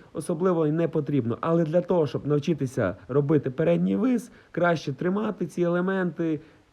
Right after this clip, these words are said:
горизонт також маю на увазі, то це тренування дуже добре допоможе. Тому обов'язково, обов'язково поставте лайк за старання,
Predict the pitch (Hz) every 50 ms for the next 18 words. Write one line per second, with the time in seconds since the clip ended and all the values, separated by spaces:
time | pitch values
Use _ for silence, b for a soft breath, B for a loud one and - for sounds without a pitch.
0 | - - 147 160 160 170 156 160 185 180 180 165 - - 170 160 165 151 165 156
1 | 143 - 151 151 151 151 151 151 151 151 156 156 156 147 143 147 - - - -
2 | 254 240 - - - - 262 214 202 - - 185 180 180 180 175 185 185 185 180
3 | 180 180 180 170 175 B B B B B _ - 143 143 214 226 233 226 196 262
4 | 294 269 - - 147 151 165 165 156 165 165 147 156 151 147 156 156 147 139 120
5 | 104 95 95 - - 143 147 147 147 - - _ 214 220 202 220 208 202 196 190
6 | 196 - - 196 175 143 117 110 80 - - - _ _ _ 196 226 220 185 196
7 | 202 185 180 175 151 - - - 165 151 127 101 98 - - 190 185 180 - -
8 | 214 196 175 - - 208 208 208 226 233 226 226 208 - - 165 139 127 139 151
9 | 143 - - 190 190 208 214 208 208 196 190 190 190